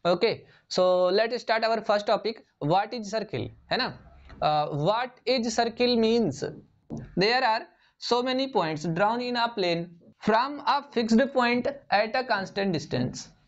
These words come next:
What is the meaning of this? देखो, बहुत सारे बिंदु हैं, बहुत सारे पॉइंट हैं जो हमने एक प्लेन में ड्रा कर रखा है। प्लेन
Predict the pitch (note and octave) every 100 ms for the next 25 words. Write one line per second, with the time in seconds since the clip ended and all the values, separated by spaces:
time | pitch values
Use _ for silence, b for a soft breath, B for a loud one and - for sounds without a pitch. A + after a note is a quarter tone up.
0 | _ D3+ G#3 B3 B3+ C4+ A#3 A3+ A#3 F#3
1 | D3 C3 F3 G#3 C#3+ A2 - B B E3
2 | F#3+ A#3 C#4+ - B3 A#3+ C4+ F#3+ A3 A3
3 | B3+ G3 C#3+ D#3+ A3 A#3 B3 B3 A#3+ G#3
4 | B3 A3+ A3+ A3+ G#3+ G#3 A3+ G#3+ G#3+ G3
5 | G3+ G#3+ F#3+ D#3+ D#3 F3+ F#3+ - G3+ A3
6 | D4+ - _ _ _ _ _ _ _ G#3+
7 | A3+ C#4